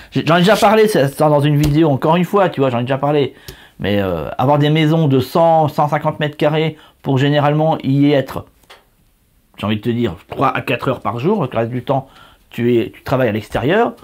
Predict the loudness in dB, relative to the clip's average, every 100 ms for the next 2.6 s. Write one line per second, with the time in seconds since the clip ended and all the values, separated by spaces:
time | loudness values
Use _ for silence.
0 | -20 -20 -20 -20 -20 _ _ _ -2 0
1 | 2 0 2 0 0 0 2 4 4 4
2 | 2 0 -2 0 0 -4